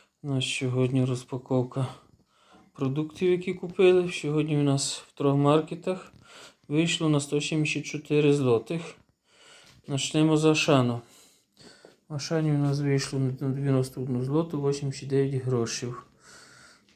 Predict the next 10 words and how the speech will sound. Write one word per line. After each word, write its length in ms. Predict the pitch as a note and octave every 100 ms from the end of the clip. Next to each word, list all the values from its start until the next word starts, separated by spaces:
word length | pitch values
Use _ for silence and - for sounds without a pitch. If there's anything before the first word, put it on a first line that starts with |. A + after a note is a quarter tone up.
| -
Взяли 360 | C#3+ C3+ C3
з 200 | C3 C3
таких 380 | B2+ C3+ C#3+ C3
двісті 360 | C3+ C3+ C#3 C3+
тридцять 400 | - C#3 C#3 C3+
грамів 440 | C3 C3+ B2+ A#2+
сиру 560 | - - C#3+ D3 F#3 G3 - _ _ - _ _ _
на 140 | E3+ D#3+
сім 280 | - F3+
одинадцять. 840 | F3+ F3 F#3 F#3 F3+ - F3 - -